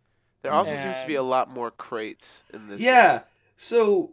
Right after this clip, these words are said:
Speaker 3: there's, like, basic crates scattered around the overworld, and I think they, like, reset weekly or something. And they're, those are,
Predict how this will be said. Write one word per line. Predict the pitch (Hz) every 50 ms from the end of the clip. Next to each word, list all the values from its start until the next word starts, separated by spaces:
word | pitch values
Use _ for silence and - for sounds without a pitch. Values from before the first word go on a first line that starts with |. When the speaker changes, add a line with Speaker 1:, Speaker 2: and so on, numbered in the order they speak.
| _ -
Speaker 3:
there's, | 170 175 208 233 247 -
like, | 311 320 302 - 139 120 - -
basic | - 107 117 131 - - 190 170 - -
crates | - - 190 175 170 156 - - -
scattered | - - - - - 160 165 170 165 165
around | 160 165 160 160 156 156
the | 160 156 143
overworld, | 135 156 151 156 160 156 151 151 151 147 147 143 139
and | 131 123
I | 123
think | - 160 147 139
they, | - 107 101 98
like, | 98 95 95 -
reset | 101 92 - - - 98 95 - -
weekly | 90 90 90 - 98 95 98
or | 92 90
something. | - 113 101 98 - 101 98 95 98 104 - -
And | 131 156
they're, | 180 180
those | - 220 226 220 175
are, | 160 120 95 -